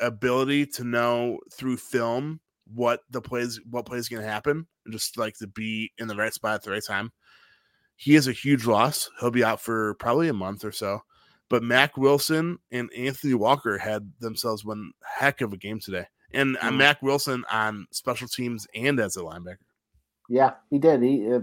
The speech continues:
Speaker 2: that was one of Mac Wilson's best games, which obviously that's not saying much, but <laughs> it was still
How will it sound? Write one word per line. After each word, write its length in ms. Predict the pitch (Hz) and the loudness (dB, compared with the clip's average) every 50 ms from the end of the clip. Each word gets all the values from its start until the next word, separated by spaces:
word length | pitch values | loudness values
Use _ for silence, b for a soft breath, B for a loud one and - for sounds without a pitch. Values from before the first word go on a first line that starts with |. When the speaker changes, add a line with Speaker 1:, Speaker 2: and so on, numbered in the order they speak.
| 92 95 | 0 -2
Speaker 2:
that 140 | 123 131 139 | -2 0 0
was 320 | 143 123 113 - - - - _ _ | -2 -4 -6 -8 -16 -20 -20 _ _
one 200 | 104 110 113 110 | -4 -2 -2 -2
of 200 | 107 95 110 107 | -4 -6 -10 -10
Mac 400 | 101 95 117 110 120 120 - - | -8 -4 -2 -2 -2 -4 -2 -2
Wilson's 400 | 123 117 117 - - 117 113 107 | -2 -2 -2 -4 -6 -6 -6 -4
best 280 | - 113 107 - - | -4 -4 -4 -4 -6
games, 400 | - 117 117 110 101 98 - - | -4 -4 -2 -2 -4 -8 -8 -8
which 280 | 104 98 - - - _ _ _ b b b b b b b b b _ _ _ | -8 -8 -8 -14 -20 _ _ _ b b b b b b b b b _ _ _
obviously 480 | - 123 123 110 113 117 - - 123 117 | 4 4 4 4 2 -4 -4 -2 -2 -2
that's 240 | 113 117 - - - | -2 -2 -6 -4 -2
not 240 | 113 110 113 110 | -2 -2 -2 -4
saying 420 | - - - 165 147 135 131 123 120 | -2 2 4 4 4 4 -2 -2 -2
much, 300 | 117 120 143 - - - - | -2 -2 -2 -2 -6 -4 -2
but 220 | 127 117 - - - | -2 -2 -2 -4 -4
<laughs> 320 | - 156 - - - - | -6 -2 -2 -4 -4 4
it 120 | - 170 160 | 4 6 6
was 180 | 156 151 147 - | 6 2 -2 0
still 280 | - 160 147 139 143 | 2 4 4 4 4